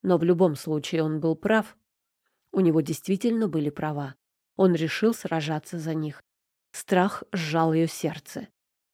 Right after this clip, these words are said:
"И что же ты собираешься делать?" Выражение лица Ставроса было ледяным, когда он произнес: "Я собираюсь жениться на тебе, Холли".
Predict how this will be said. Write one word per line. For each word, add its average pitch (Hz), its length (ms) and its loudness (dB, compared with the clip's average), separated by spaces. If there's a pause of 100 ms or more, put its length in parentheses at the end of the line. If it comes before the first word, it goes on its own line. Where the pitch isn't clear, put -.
(120)
"И 180 100 -2
что 202 280 4
же 190 120 2
ты 190 120 -4
собираешься 180 680 2
делать?" 180 460 0 (500)
Выражение 180 600 4
лица 170 340 -2
Ставроса 165 640 -2
было 202 260 4
ледяным, 180 640 0 (400)
когда 165 300 0
он 151 140 0
произнес: 156 680 -2 (640)
"Я 185 200 8
собираюсь 214 500 4
жениться 214 520 0
на 143 140 -4
тебе, 151 260 -2
Холли". 151 560 0